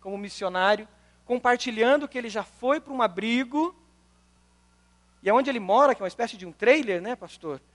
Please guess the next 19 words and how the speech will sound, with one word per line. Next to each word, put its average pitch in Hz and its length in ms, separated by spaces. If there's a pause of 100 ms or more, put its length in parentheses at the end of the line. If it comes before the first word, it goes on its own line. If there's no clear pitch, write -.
(260)
Ele 202 160
tá 233 180
orando, 226 320 (160)
como 208 160
que - 100
é? 254 140 (1400)
O 185 60
mobile 226 300
home, 233 400 (320)
ele 220 180
tá 254 180
orando 247 400
pra - 140
que 262 160
o 277 80
vento 220 340
não 320 120
leve 254 240
embora. 226 480